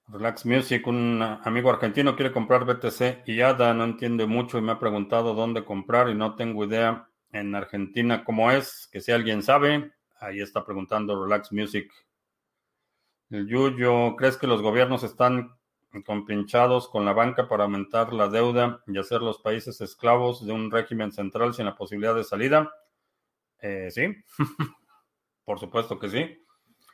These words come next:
Ese ha sido el plan desde el principio. Los banqueros han sometido a los gobiernos y los han endeudado. Eh, han extendido esto a, a, a la operación internacional y el Fondo Monetario Internacional es exactamente eso.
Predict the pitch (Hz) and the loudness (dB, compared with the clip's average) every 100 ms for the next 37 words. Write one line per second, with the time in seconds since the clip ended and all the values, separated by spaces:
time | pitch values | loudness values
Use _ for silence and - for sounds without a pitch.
0 | _ _ - 151 165 156 165 151 156 160 | _ _ 0 6 6 8 8 8 6 4
1 | 151 139 123 135 160 208 165 104 95 92 | 4 2 2 0 0 0 0 0 -2 -6
2 | 95 98 90 139 143 135 - 113 117 113 | -6 -4 2 4 4 2 0 0 -2 -2
3 | 107 101 - 123 127 117 104 101 98 98 | 0 0 2 2 6 6 8 6 4 -2
4 | 98 110 151 147 156 165 - - 101 98 | 0 2 4 4 2 -2 -6 -14 -10 -8
5 | 98 95 95 95 95 107 110 113 117 123 | -6 -6 -6 -4 -2 0 0 2 4 6
6 | 123 123 143 - _ _ _ _ _ _ | 6 6 2 -8 _ _ _ _ _ _
7 | 107 101 95 104 113 113 113 120 110 127 | -8 -6 -6 0 0 0 0 -2 0 2
8 | 127 127 127 - 120 107 104 101 110 101 | 6 8 6 6 8 8 8 4 2 0
9 | 95 95 95 92 107 104 101 95 107 104 | 0 -2 -4 -2 0 2 0 2 2 2
10 | 123 123 123 117 113 131 127 131 143 - | 0 0 2 2 2 2 2 2 -2 -14
11 | _ _ _ _ _ - 101 101 98 101 | _ _ _ _ _ -10 -6 -2 0 2
12 | 104 101 95 135 143 135 120 117 139 135 | 2 2 2 4 6 6 4 4 4 4
13 | 117 117 107 123 165 139 135 135 - 131 | 2 2 0 2 2 0 0 -2 0 0
14 | 127 123 131 160 120 98 | 0 0 0 0 -4 -10